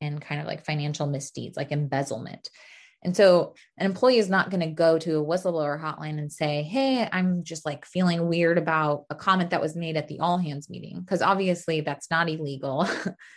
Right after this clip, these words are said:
Um, they probably don't consider themselves a whistleblower. And yet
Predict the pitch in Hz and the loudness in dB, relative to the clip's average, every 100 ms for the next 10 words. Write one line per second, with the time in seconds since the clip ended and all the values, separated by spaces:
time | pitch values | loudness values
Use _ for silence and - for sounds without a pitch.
0 | _ - 151 156 175 175 190 180 185 180 | _ -6 -4 -2 2 2 4 4 4 4
1 | 160 - 165 156 165 156 151 147 147 147 | 0 0 -6 -2 0 0 -4 -4 -6 -4
2 | 147 180 220 170 139 131 123 160 - _ | -2 0 0 0 0 -4 -4 -8 -14 _
3 | _ _ _ 180 185 208 311 156 - | _ _ _ 2 4 6 4 4 -2